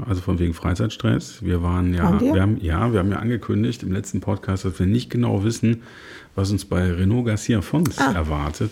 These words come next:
Speaker 1: Und
Speaker 2: genau,
Speaker 1: da haben
Speaker 2: stimmt.
Speaker 1: wir, das war letzte Woche, was, Freitag, Samstag? Ich glaub, es war Samstag. War es Samstag? War
Speaker 2: Nein,
Speaker 1: Freitag?
Speaker 2: das war in der
Speaker 1: War
Speaker 2: Woche.
Speaker 1: Freitag, Freitagabend war
Speaker 2: Genau.
Speaker 1: das, genau.
Speaker 2: Freitagabend.
Speaker 1: Wo wir gesagt haben, wir müssen nach Dienstlaken, wo wir
Speaker 2: Mhm.
Speaker 1: tatsächlich, äh, erstmal nochmal ganz genau auf den, auf den Atla-,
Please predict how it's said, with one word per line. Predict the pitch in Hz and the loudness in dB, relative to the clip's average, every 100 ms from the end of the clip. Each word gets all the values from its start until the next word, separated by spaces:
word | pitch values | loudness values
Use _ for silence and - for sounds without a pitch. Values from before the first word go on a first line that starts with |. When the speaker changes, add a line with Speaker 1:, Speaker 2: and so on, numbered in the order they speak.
| - | -6
Speaker 1:
Und | 90 | -4
Speaker 2:
genau, | 226 208 | 0 0
Speaker 1:
da | 85 | 0
haben | 87 | 0
Speaker 2:
stimmt. | 90 85 | 2 2
Speaker 1:
wir, | 82 - - - - - | 0 -8 -20 -20 -20 -20
das | - - | -18 -10
war | - 82 | -4 -2
letzte | 85 - | -2 -2
Woche, | 90 82 | -2 -2
was, | 82 | -4
Freitag, | - 92 117 | -2 -2 0
Samstag? | - 101 101 85 | -2 -4 -4 -6
Ich | 80 | -6
glaub, | 78 | -8
es | - | -6
war | 78 | -4
Samstag. | 90 110 151 143 151 - | -4 -4 -2 -4 -6 -10
War | 85 | -10
es | - | -8
Samstag? | 95 - 104 104 | -12 -8 -6 2
War | 170 | 2
Speaker 2:
Nein, | |
Speaker 1:
Freitag? | 160 151 | 4 0
Speaker 2:
das | - | -2
war | 170 | -2
in | 165 | 0
der | 165 | 0
Speaker 1:
War | 175 | -2
Speaker 2:
Woche. | 190 - - | -2 -6 -6
Speaker 1:
Freitag, | - 92 76 | -6 -6 -8
Freitagabend | - - 92 80 78 80 - | -12 -8 -8 -8 -12 -12 -2
war | |
Speaker 2:
Genau. | 101 170 | 0 0
Speaker 1:
das, | 165 | -2
genau. | 85 76 - - - - | -4 -4 -8 -18 -20 -10
Speaker 2:
Freitagabend. | 180 170 170 170 | -8 -6 -6 0
Speaker 1:
Wo | 87 | 2
wir | 95 | 4
gesagt | 90 92 95 | 2 0 -2
haben, | 92 | 0
wir | 90 | 0
müssen | 104 110 | 2 0
nach | 85 | 2
Dienstlaken, | 123 160 - 92 82 87 104 | 4 4 4 2 2 0 2
wo | - 214 | 4 6
wir | |
Speaker 2:
Mhm. | 202 | 4
Speaker 1:
tatsächlich, | 226 98 101 95 85 - | 2 -4 -4 -4 -6 -8
äh, | 92 87 87 85 - - - - - - | -8 -4 -4 -6 -14 -20 -20 -20 -16 -6
erstmal | 107 135 123 | -2 0 0
nochmal | 101 92 - | -2 -4 0
ganz | 113 120 | 0 0
genau | - 113 107 | 2 4 4
auf | 98 95 | 2 2
den, | 95 95 - | 2 0 -2
auf | 92 | -2
den | 85 | -2
Atla-, | 85 95 | -2 -2